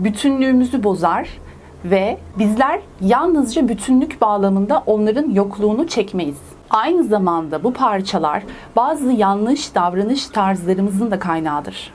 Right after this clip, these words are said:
ve hayatımız boyunca birçok kez dikkatimizi çekmeye çalışırlar. Jung şöyle demiş,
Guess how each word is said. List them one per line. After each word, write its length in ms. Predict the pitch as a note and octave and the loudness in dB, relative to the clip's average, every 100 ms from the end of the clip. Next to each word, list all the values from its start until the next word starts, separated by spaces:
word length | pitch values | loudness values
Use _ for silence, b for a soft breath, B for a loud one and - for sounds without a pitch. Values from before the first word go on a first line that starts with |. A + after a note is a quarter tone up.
| - | -2
ve 80 | G#3+ | 2
hayatımız 800 | A#3 G#3+ A#3+ B3 B3 B3 F#3+ | 2 2 0 -2 -2 -2 0
boyunca 580 | F#3 E3+ E3 F#3 A#3 B3 - | -2 -2 0 0 0 -2 -4
birçok 380 | G#3 - F3 - | -4 -2 -4 -2
kez 180 | A#3+ A#3+ - - - - | -2 -4 -16 -20 -12 -6
dikkatimizi 600 | G3+ A3+ A3 G3+ F#3 G3 | -4 -2 -2 0 0 -2
çekmeye 380 | G#3 G3+ E3+ E3+ | -4 -4 -4 -4
çalışırlar. 680 | E3 E3 - D3+ D#3 - - - | -6 -10 -8 -6 -8 -10 -14 -2
Jung 220 | C#4 A4 | 0 0
şöyle 360 | - D#4+ A#3+ F#3+ | 0 0 2 0
demiş, 480 | D3 F#3 C#4 - | 0 -2 -2 -4